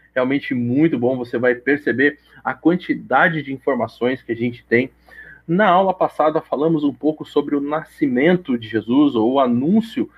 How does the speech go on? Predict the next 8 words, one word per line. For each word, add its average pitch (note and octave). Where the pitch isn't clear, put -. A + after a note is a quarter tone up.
do B2+
nascimento B2
de A#2
Jesus B2+
e F#3+
de A#2
João B2+
Batista, D3